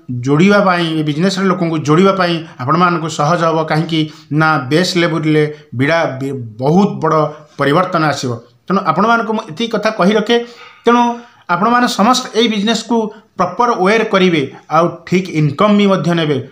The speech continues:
ତେଣୁ ଆପଣ ସମସ୍ତେ ଏଇ ବିଜନେସକୁ ବହୁତ, ବହୁତ ଭଲ ଭାବରେ କରନ୍ତୁ,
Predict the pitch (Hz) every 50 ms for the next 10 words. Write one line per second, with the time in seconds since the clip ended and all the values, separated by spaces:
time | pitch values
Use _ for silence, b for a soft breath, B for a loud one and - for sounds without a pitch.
0 | _ _ - 151 151 151 151 147 143 147 B B B B 139 139 135 151 156 147
1 | 147 - - 139 180 214 202 - - 175 165 156 156 B B B - 147 147 147
2 | 151 147 156 165 170 160 - - 156 156 151 147 151 B B B B B _ -
3 | 117 127 139 156 156 151 143 139 143 156 151 147 127 120 107 104 120 135 147 151
4 | 156 156 156 156 156 165 165 170 170 165 160 165 165 165